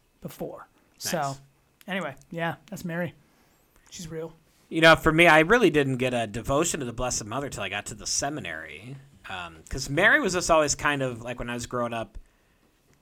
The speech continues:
Speaker 2: uh, she was just, uh, like, she was,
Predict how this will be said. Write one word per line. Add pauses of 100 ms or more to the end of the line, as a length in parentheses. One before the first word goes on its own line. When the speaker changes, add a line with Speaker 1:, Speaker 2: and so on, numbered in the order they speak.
(500)
Speaker 2:
uh, (100)
she
was
just, (520)
uh, (460)
like,
she
was,